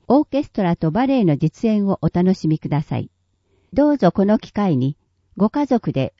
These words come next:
オーケストラとバレエの魅力を再発見してください。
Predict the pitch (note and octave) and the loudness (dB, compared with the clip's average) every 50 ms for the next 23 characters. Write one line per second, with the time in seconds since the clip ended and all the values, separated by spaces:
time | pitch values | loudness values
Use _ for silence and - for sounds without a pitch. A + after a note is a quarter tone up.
0 | _ - B3 C#4+ - - C#4+ D4 - - - G3 F3 E3 E3 - E3 E3 F3+ B3 | _ 0 2 2 2 0 -4 -4 -4 -4 -2 -2 0 -2 0 0 -2 -2 0 -2
1 | C#4 C4+ C#4 A#3+ F#3+ D3 C#3 C3 D3 D#3+ E3 G3+ G3+ - - F3+ E3+ D#3+ - - | -2 0 0 0 2 2 2 2 2 2 0 0 -2 -2 -2 -2 -2 -2 -2 -4
2 | - A#3 A#3 C#4+ D4+ D4 C#4 D4 - _ - F4+ - - D#3 - - D#3+ - - | -6 -6 -4 -4 -4 -6 -8 -10 -10 _ -6 -2 -2 -2 -4 -2 -4 -6 -6 -4
3 | D3+ D3 C#3 - - D#3 C3+ G#2+ - | -4 -4 -4 -4 -4 -4 -6 -6 -6